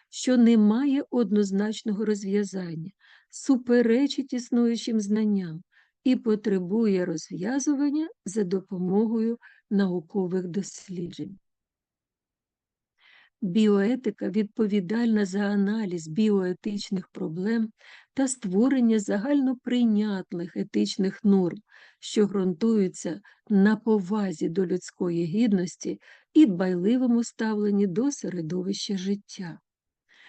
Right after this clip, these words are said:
Для кращого розуміння теми пропонується самостійна робота «Основні принципи біоетики». Треба пояснити сутність основних принципів,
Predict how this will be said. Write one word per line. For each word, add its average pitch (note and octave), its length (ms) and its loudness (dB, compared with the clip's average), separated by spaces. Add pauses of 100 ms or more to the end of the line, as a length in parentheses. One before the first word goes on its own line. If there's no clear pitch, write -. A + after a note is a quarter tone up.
(240)
Для G#3+ 120 0
кращого G3+ 640 -2
розуміння F#3+ 720 2
теми A3+ 360 -2 (640)
пропонується C#4 720 2
самостійна A#3+ 760 0
робота F#3 600 -4 (120)
«Основні G#3 640 4
принципи G3+ 680 0
біоетики». G3 960 -2 (180)
Треба D#4+ 280 0
пояснити C4+ 680 0
сутність G3+ 800 0
основних A3+ 600 0
принципів, G3 800 -4